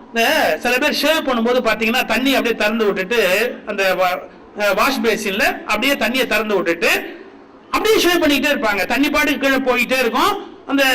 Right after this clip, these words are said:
ரேசர் இப்படி காட்டுவாங்க, ஷேவ் பண்ணுவாங்க, ரேசர் இப்படி காட்டுவாங்க, ஷேவ் பண்ணுவாங்க.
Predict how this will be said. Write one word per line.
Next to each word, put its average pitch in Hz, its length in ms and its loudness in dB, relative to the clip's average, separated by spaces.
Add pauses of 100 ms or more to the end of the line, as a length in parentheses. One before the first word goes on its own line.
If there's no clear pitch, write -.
ரேசர் 247 500 0
இப்படி 226 40 -4
காட்டுவாங்க, 233 460 0
ஷேவ் 269 280 -2
பண்ணுவாங்க, 233 260 0
ரேசர் 254 320 2
இப்படி 220 140 0
காட்டுவாங்க, 226 500 2
ஷேவ் 254 160 0
பண்ணுவாங்க. 196 460 0